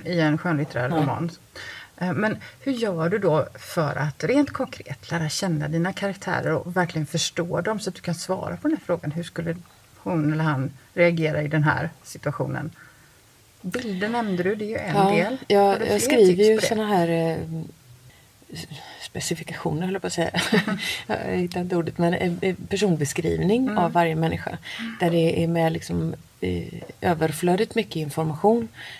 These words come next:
Speaker 1: Allt ifrån, eh, vad hade den här personen för barndom, vad har han för, eh, uppväxt, vad, vad har den för, eh,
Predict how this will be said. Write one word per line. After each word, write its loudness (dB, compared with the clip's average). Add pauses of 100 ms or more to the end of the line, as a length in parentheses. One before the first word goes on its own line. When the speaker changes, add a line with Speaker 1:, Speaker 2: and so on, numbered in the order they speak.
(160)
Speaker 1:
Allt -2
ifrån, -2
eh, -4
vad -4
hade -2
den -2
här 0
personen -2
för -8
barndom, 0
vad -2
har 0
han -2
för, -4 (460)
eh, -2
uppväxt, -6
vad, -4
vad -4
har -2
den -4
för, -4
eh, -4